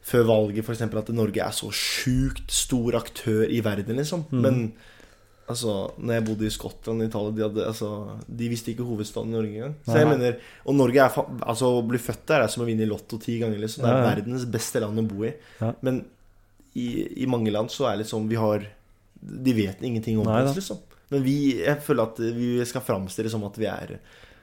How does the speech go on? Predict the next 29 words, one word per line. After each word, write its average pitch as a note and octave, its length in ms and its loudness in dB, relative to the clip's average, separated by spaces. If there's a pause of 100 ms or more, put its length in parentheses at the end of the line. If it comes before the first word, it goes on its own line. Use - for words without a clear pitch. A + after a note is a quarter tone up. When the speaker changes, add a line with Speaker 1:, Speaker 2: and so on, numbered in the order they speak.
(120)
Speaker 1:
herskere, G#2+ 420 -4
liksom, G#2+ 220 -4
hvis C#3 120 0
de C3 120 4
Speaker 2:
Mm. - 40 2
Speaker 1:
ikke A#2 80 2
har A2+ 60 2 (100)
hatt - 80 -8
for A2+ 200 -4
olje, G#2 200 -2
<laughs> C3 760 6
så - 180 2
hadde C3+ 240 2
jo B2 400 2 (400)
Speaker 2:
Og - 80 8
den C3 100 8
Speaker 1:
at D3 60 6
Speaker 2:
står A#2+ 240 4
for D3 180 6
under B2 160 6
tre G#2 300 2
prosent A#2 500 2
av A2+ 220 6
den A2 140 2
totale G#2 640 2
produksjonen G#2+ 520 0
i G#2 40 2
verden. G2 360 0
Speaker 1:
Ja, G2+ 180 -4